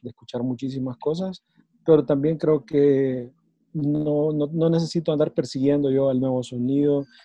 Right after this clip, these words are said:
al nuevo artista o lo que toda la gente dice, "Hey, esto está súper chido",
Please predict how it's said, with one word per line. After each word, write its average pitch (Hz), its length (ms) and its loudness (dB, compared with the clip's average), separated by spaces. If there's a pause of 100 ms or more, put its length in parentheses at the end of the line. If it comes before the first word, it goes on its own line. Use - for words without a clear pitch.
(100)
al 120 140 -6
nuevo 127 160 2
artista 139 800 -2
o 117 540 -4
lo 120 200 -2
que 113 120 -8
toda 127 260 0
la 127 100 -4
gente 131 300 -4
dice, 123 240 -6
"Hey, 143 160 0
esto 131 180 -6
está 131 180 -10
súper 120 360 -18
chido", 147 420 -6